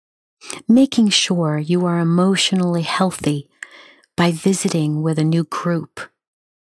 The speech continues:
or a new group of friends. Meditating a little bit more,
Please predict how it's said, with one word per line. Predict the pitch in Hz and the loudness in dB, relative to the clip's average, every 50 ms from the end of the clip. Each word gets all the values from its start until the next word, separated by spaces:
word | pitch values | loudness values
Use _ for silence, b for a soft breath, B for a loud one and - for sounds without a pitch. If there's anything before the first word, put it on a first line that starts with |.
| _ | _
or | - 175 170 165 | -4 -2 0 2
a | 156 | 2
new | 156 156 156 160 | 2 2 0 0
group | 156 - - 190 175 - | -2 -2 -4 -4 -4 -4
of | 202 190 | -4 -6
friends. | - - - 226 247 240 175 151 156 151 - - - - - _ _ _ _ _ _ _ _ _ _ _ _ _ _ _ _ _ _ _ _ _ _ _ _ _ _ _ _ _ _ _ _ _ - B B B B _ - | -4 -2 0 0 2 0 0 -2 -4 -6 -8 -10 -14 -14 -16 _ _ _ _ _ _ _ _ _ _ _ _ _ _ _ _ _ _ _ _ _ _ _ _ _ _ _ _ _ _ _ _ _ -20 B B B B _ -2
Meditating | 170 180 196 202 196 202 190 - - 180 170 160 160 156 147 143 | 2 2 4 2 2 2 0 0 0 0 0 2 0 0 -2 -2
a | 147 | -2
little | 151 156 165 165 170 | 0 0 0 0 0
bit | 165 - 160 - | -2 -2 -4 -4
more, | - 160 156 151 147 143 139 143 143 | -2 -2 0 0 0 -2 -4 -4 -6